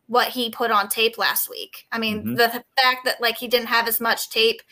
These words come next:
Speaker 1: um, from last year, he improved significantly. I think Steele
Speaker 2: Big
Speaker 1: had a,
Speaker 2: time.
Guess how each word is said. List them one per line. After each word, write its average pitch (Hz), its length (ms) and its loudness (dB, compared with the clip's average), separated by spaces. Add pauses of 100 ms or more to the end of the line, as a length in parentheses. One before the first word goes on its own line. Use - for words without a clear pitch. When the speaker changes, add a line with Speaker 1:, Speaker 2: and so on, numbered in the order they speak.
(460)
Speaker 1:
um, 220 380 4 (640)
from 247 420 2
last 247 400 2
year, 240 280 2
he 240 200 -4
improved 240 520 0
significantly. 247 1040 -2
I 233 80 -8
think 226 180 -6
Steele 226 260 0
Speaker 2:
Big 226 100 0
Speaker 1:
had 220 100 4
a, 214 40 -2
Speaker 2:
time. 226 100 -14